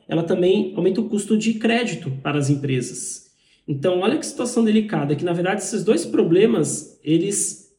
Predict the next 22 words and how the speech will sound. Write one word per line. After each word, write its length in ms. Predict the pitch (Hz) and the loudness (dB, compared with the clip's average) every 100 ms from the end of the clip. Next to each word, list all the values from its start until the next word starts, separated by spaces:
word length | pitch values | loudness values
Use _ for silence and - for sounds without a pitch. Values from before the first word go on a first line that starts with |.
| 139 | -2
é, 600 | 151 156 151 147 143 139 - | 2 4 4 4 2 -2 -2
fluem 420 | 226 269 269 240 | 0 2 2 2
para 100 | 254 | 0
um 80 | 233 | 2
problema 400 | 233 214 233 226 | 4 4 4 4
único, 380 | 190 202 214 | 4 2 0
que 140 | 214 202 | 0 -2
é 60 | |
o 40 | 190 | -2
problema 280 | 196 196 202 | -4 -2 -4
de 120 | - | -4
caixa 360 | 175 165 170 | -4 -4 -4
do 120 | 170 175 | -2 -2
negócio. 480 | 180 139 113 - - - - _ | 0 -2 -2 -8 -16 -20 -20 _
Por 120 | 190 190 | -6 -4
quê? 440 | - - - - | -2 -4 -8 -16
Se 160 | - 151 | -6 -2
você 280 | 170 170 190 | -2 0 -2
está, 180 | 190 | 0
está 360 | 165 - - 202 | 0 -2 0 0
vendendo 540 | 262 254 214 190 165 | 2 2 2 4 4
menos, 460 | 139 143 185 202 | 4 4 2 -2